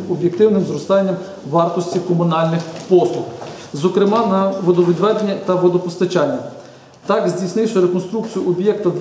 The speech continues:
об'єктів водоканалу в дві тисячі восьмому році, е, зменшив споживання електроенергії на тридцять сім відсотків.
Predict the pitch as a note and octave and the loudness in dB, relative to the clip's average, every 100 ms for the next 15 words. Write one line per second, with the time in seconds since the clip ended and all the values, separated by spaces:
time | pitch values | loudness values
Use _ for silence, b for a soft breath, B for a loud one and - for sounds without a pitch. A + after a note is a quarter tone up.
0 | E3+ - E3+ E3 G3 F#3+ F#3+ F3 E3 F3 | -8 -4 -2 -2 0 0 0 -4 0 2
1 | F3+ F3 F#3 F#3+ F3 D3+ D3+ F3+ F3+ - | 4 2 4 2 2 0 -2 -2 -2 -2
2 | F3 F#3 F#3 F#3 F#3+ A#3+ A#3+ - D#3 C#3 | 0 2 0 0 2 2 2 -2 -6 -8
3 | B B B C#3+ C#3+ C#3+ D#3+ A3 - F#3+ | B B B 0 2 2 0 0 0 -2
4 | - E3+ F3 G3 G#3 F#3 - F3+ F3+ F3+ | -2 0 2 2 2 0 2 4 4 4
5 | F#3 G3 A3+ G3 F3 F#3 F3 F#3+ F#3+ F3+ | 2 4 2 2 2 2 2 0 0 -2
6 | - G3 F3+ F3 G#3 F3 C3+ | -2 -2 -2 0 0 0 -2